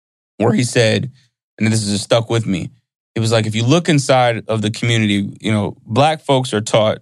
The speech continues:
that anytime you go into a store, don't touch anything. Don't touch anything.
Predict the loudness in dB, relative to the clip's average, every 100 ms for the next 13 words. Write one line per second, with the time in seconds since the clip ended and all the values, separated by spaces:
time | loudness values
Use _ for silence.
0 | _ _ _ _ _ 0 2 2 2 2
1 | 0 2 2 2 2 0 0 0 0 -2
2 | 0 0 0 -4 -10 _ _ _ _ _
3 | _ _ _ _ _ _ _ 0 0 0
4 | 0 0 0 -2 -2 -2 -6 -12 -14 _
5 | _ _ _ _ _ _ _ _ _ _
6 | 2 2 2 2 2 0 -2 -8 -12